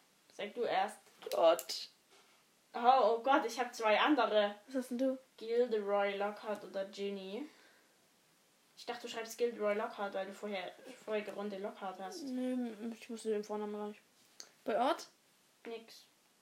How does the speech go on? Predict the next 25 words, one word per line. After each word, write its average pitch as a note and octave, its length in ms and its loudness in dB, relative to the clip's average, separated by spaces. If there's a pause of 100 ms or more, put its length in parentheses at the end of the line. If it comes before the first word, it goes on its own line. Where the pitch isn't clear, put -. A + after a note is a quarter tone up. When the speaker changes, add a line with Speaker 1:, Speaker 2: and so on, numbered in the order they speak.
(340)
Speaker 2:
Kleisner A#3 440 -2
ein G#3+ 80 -4
Dreiviertel. G#3+ 440 -6 (2500)
Das - 100 -20
Speaker 1:
Ja, G3+ 240 -8
Speaker 2:
mit, G3+ 80 -8
da A3 40 -2
hat G#3+ 120 -4
es F#3+ 60 -10
Speaker 1:
okay. G3 120 -4
Speaker 2:
mit G#3 100 -4
K G#3+ 160 -2
geschrieben. G#3 480 -10
Speaker 1:
Nein. G3+ 640 -10 (120)
Speaker 2:
Dann A#3+ 140 -4
mit B3+ 160 -4
G E4+ 160 -4
geschrieben. B3 380 -8 (1040)
Speaker 1:
Ja, G#3 180 -10
okay, G#3 240 -10
Speaker 2:
Krass. G3+ 180 -8
Speaker 1:
das - 40 -14
ist - 280 -18
gut. G#3 320 -10 (640)
Speaker 2:
Ha. - 240 -4